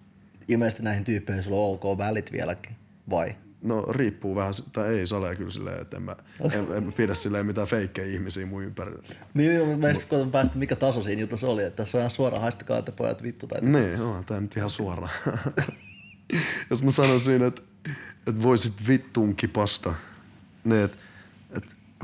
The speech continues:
Speaker 2: voit painua sinne, missä pippuri kasvaa, voisit vittuun kipasta. Niin se on mun mielipide niille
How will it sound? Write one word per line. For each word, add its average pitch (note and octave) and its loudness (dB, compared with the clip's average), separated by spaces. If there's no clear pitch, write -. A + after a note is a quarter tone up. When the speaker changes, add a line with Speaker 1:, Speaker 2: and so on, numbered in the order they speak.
Speaker 2:
voit A2 2
painua C#3 6
sinne, A2 4
missä G2+ 2
pippuri A2+ 2
kasvaa, F#2+ 0
voisit G2 2
vittuun F#2+ 2
kipasta. F2 -4
Niin G#2 -2
se A#2 0
on A2 2
mun G#2+ 2
mielipide F#2+ 0
niille F2 -8